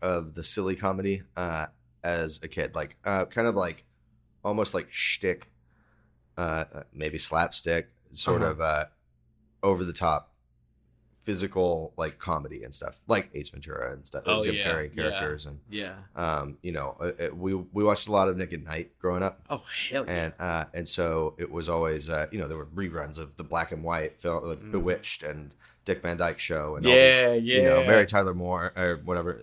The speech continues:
Speaker 1: uh, and, um,
Speaker 2: I Love
Speaker 1: and, and
Speaker 2: Lucy.
Speaker 1: yeah, I Love Lucy especially.
Speaker 2: Yeah.
Speaker 1: And so it was like, I, I grew up with a lot of that, and that, that affected me as a kid. I liked, um, I liked humor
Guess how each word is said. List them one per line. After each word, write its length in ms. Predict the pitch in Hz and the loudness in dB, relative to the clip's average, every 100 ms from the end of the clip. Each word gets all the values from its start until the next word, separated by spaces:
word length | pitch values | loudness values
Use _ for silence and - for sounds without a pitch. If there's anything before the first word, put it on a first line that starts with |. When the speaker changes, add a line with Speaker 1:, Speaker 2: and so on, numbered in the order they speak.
| 80 78 | -10 -10
Speaker 1:
uh, 80 | - | -8
and, 220 | 98 90 | -6 -4
um, 320 | 92 87 82 - _ _ _ 110 | 0 0 -2 -8 _ _ _ 0
Speaker 2:
I 140 | 107 | 2
Love 100 | 110 | 6
Speaker 1:
and, 140 | 107 101 | 6 8
and 60 | |
Speaker 2:
Lucy. 400 | 127 151 147 170 | 10 10 10 4
Speaker 1:
yeah, 440 | 165 175 135 147 95 | 0 6 10 10 10
I 60 | 104 | 4
Love 200 | 120 113 | 0 0
Lucy 380 | 117 - 131 123 | -2 0 0 2
especially. 540 | 139 143 143 135 123 | 6 6 6 6 4
Speaker 2:
Yeah. 60 | 104 | 2
Speaker 1:
And 100 | 107 | 0
so 140 | 117 | 0
it 40 | 101 | 0
was 120 | 101 | 2
like, 200 | 101 90 | 0 2
I, 200 | 110 104 | 2 4
I 100 | 104 | 0
grew 180 | 104 107 | 0 0
up 100 | 101 | 0
with 160 | 95 - | -2 -2
a 40 | |
lot 180 | 92 92 | 0 0
of 80 | 85 | -2
that, 260 | 90 95 | -2 -2
and 180 | 87 82 | -4 -6
that, 200 | 87 85 - | -6 -8 -4
that 180 | 92 95 | 0 2
affected 400 | 92 92 - 90 | 2 -2 -4 -6
me 140 | 90 | -6
as 120 | 80 80 | -6 -8
a 40 | |
kid. 320 | - 127 98 | -4 -2 0
I 100 | 87 | -2
liked, 340 | 82 87 - - _ _ _ _ _ - | -2 -4 -6 -20 _ _ _ _ _ -4
um, 340 | 90 80 80 | -2 -2 -4
I 60 | 95 | 0
liked 160 | 104 110 | 0 0
humor 580 | 107 95 87 90 104 | -4 -2 0 -2 -4